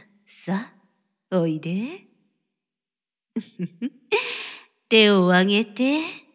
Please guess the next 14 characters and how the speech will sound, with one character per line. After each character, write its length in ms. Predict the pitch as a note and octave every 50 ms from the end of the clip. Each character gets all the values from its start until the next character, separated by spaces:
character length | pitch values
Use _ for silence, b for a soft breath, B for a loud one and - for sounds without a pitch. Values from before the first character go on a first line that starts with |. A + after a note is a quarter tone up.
| _ _ _ _ _ _ _ _ _ _ _ _ _ _ _ _ _ _ _ _ _ _ _ _ _ -
上 360 | E3+ D#3 D#3+ E3 E3+ F3 F3+ F3+
着 200 | F3+ F3+ F3+ F3
か 260 | F3 - F3+ F3+ F3
ら 640 | F3 F#3 F3+ F3+ F3+ F3+ E3 D#3 D3 - G#3 G3+ G3+ - _ _ _
脱 260 | F#3+ G3 G3 F#3+ F#3+ F#3
が 200 | F#3 F#3 F#3+ G3
し 160 | - - -
ち 120 | - F3
ゃ 140 | E3+ E3 D#3+
う 40 | D#3
わ 120 | D#3 D#3 D#3
よ。 380 | D3+ D#3 D#3 D#3 D#3 F3 A3+ A3+ C#4+ D#4 F4 G4+ - _ _ _ _ _ _ _ _ _ _ _ _ _ _ _ _ _ _ _ _ _ _ _ _ _ _ _ _ _ _ _ _ _ _ _ - - - B B B B B B B B B
よ 500 | F#3+ - D#3+ - - - - D#3 D3+ -
い 480 | - - - - - _ - - -